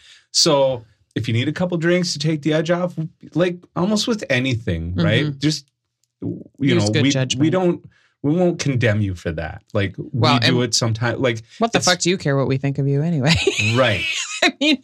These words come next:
Speaker 1: Right.
Speaker 2: do what works best for you. It's not
Speaker 1: Right.
Speaker 2: about us.
Speaker 1: Right. You know, but we, we cannot recommend to get overly intoxicated before you do something like this, because you wanna be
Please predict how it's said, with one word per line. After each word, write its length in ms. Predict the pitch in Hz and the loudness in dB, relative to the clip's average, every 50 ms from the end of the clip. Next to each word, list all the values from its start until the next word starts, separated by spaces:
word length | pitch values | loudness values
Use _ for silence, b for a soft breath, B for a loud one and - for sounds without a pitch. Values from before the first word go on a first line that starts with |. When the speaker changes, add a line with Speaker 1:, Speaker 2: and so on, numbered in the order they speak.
| B B - | B B -2
Speaker 1:
Right. 220 | 135 147 - 220 214 | 0 2 2 4 4
Speaker 2:
do 180 | 269 330 349 | 4 4 4
what 220 | 339 302 262 214 185 | 4 4 2 2 2
works 300 | 226 240 247 240 - 190 | 2 2 0 0 -2 -2
best 360 | 170 180 185 226 - - - | 0 0 0 0 -2 -6 -4
for 100 | - 170 | -2 -2
you. 260 | 165 165 180 196 165 | 0 0 0 0 0
It's 180 | 147 151 107 107 | 0 0 0 0
not 80 | 117 120 | 0 2
Speaker 1:
Right. 160 | 117 113 107 | 2 2 2
Speaker 2:
about 220 | - 143 139 117 95 | 2 0 0 0 2
us. 280 | 127 147 120 110 135 113 | 0 0 0 0 0 0
Speaker 1:
Right. 300 | 113 104 90 80 87 - - _ _ _ _ | 0 0 0 -2 -6 -10 -16 _ _ _ _
You 180 | - 113 113 110 | -2 0 0 2
know, 140 | 110 107 | 2 0
but 160 | 101 92 123 120 | 0 -2 -2 0
we, 260 | 123 131 135 123 113 - - - | 0 0 0 0 -2 -8 -8 -6
we 200 | 123 117 117 110 | -2 -2 -2 -2
cannot 720 | 110 - - - 147 139 139 135 127 120 120 123 - - | -2 -4 -4 -2 0 0 0 0 2 0 0 0 0 0
recommend 680 | 110 110 107 - - 104 98 98 98 98 101 101 98 - | -2 -2 0 0 -2 -2 -2 0 0 0 0 0 -2 -2
to 140 | - 107 | -2 -4
get 320 | 92 85 104 101 98 90 - - _ _ _ _ _ _ _ _ _ _ _ _ _ _ | -2 0 0 0 0 -2 -4 -10 _ _ _ _ _ _ _ _ _ _ _ _ _ _
overly 720 | 123 123 131 143 139 143 135 123 123 120 117 113 117 113 117 | 0 2 2 2 2 2 0 2 2 2 2 2 0 0 0
intoxicated 920 | 110 110 104 - - - 98 101 98 - 107 92 - - 95 92 95 92 87 | 0 -2 -2 -2 -2 -4 -4 -2 -2 -2 -4 -4 -4 -2 -2 0 0 -2 -2
before 380 | 95 92 - - 107 104 98 | -4 -4 -4 -2 -2 0 2
you 160 | 101 101 101 | 2 2 2
do 200 | 95 92 101 107 | 2 2 2 2
something 400 | 104 - - 98 87 - 95 90 | 2 0 0 -2 -2 -2 -2 -2
like 240 | 87 87 85 87 85 | 0 0 -2 -2 -2
this, 200 | - 87 87 - | -2 -2 -2 -2
because 340 | - 95 90 - 98 92 90 | -4 -6 -4 -2 -2 -2 0
you 100 | 98 98 | 0 0
wanna 260 | 92 95 98 104 107 | 2 2 2 2 2
be 380 | 95 107 104 104 107 104 98 | 2 2 2 2 2 0 0